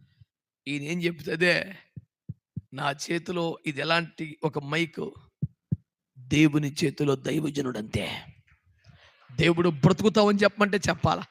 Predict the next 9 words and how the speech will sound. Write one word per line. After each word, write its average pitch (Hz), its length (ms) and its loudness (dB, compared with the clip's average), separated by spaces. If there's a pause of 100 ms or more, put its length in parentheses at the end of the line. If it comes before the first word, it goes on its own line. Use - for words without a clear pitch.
(280)
నువ్వు 175 240 0
చస్తావని 214 380 0
చెప్పమంటే, 220 540 2 (960)
మీరేమర్థం 262 760 6
చేసుకోవాలి? 277 420 6
దైవజనులు 269 800 6
ఒక 269 360 4
మైకు 240 680 2
మాత్రమే 240 840 2